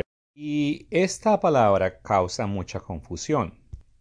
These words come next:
Y diferentes personas tratan de verla desde su punto de vista y les cuesta mucho aceptar lo que dice la Escritura. Y muchas personas piensan que, eh, la interpretación correcta sería como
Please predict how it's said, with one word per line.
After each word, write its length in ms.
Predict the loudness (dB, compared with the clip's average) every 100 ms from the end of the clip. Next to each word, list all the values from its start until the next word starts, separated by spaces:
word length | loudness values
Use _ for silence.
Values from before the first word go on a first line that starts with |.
| _
Y 640 | -6 -2 0 0 -2 -6 -10
diferentes 640 | -4 -2 -2 -2 -4 -4
personas 460 | -4 -2 -4 -4
tratan 320 | -2 -2 0 0
de 120 | 0
verla 280 | 0 0 0
desde 160 | -2
su 160 | -4 -12
punto 360 | -10 -8 -6
de 140 | -4 -2
vista 340 | -2 -4 -4
y 60 | -4
les 160 | -6
cuesta 340 | -6 -6 -4 -6
mucho 640 | -4 -4 -2 -2 -4 -6
aceptar 580 | -6 -6 -8 -4 -4 -4
lo 360 | -8 -6 -6 -6
que 120 | -8
dice 280 | -8 -8 -8
la 80 |
Escritura. 540 | -8 -10 -4 -2 -2 -8 _ -20 -20 _ _
Y 480 | -8 -2 0 -2 -6 -8
muchas 580 | -2 -2 -2 -2 -2
personas 1000 | -2 -2 -2 -2 0 0 0 -2 -2 -6
piensan 640 | -8 -4 -2 -2 -4 -6 -8
que, 520 | -8 -4 -2 -4 -8 _ _ _ _ _ _ _ _ _ _ -4
eh, 260 | 0 2
la 460 | 4 4 2 -2 -8 -10
interpretación 720 | -6 -6 0 0 0 -2 -2
correcta 560 | -2 0 0 0 -6
sería 440 | -6 -6 -4 -4 -4
como 300 | -8 -6